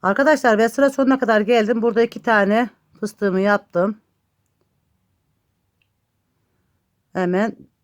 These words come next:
bir so-, e, ilk yapmış olduğum fıstığa tutturuyorum burayı. Yani şu tepedeki fıstık sayımız on iki tane olacak arkadaşlar. Sayalım: iki, dört,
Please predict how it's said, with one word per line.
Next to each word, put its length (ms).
bir 200
so-, 200
e, 260
ilk 120
yapmış 300
olduğum 260
fıstığa 440
tutturuyorum 580
burayı. 380
Yani 240
şu 60
tepedeki 500
fıstık 300
sayımız 600
on 120
iki 160
tane 240
olacak 280
arkadaşlar. 760
Sayalım: 460
iki, 380
dört, 380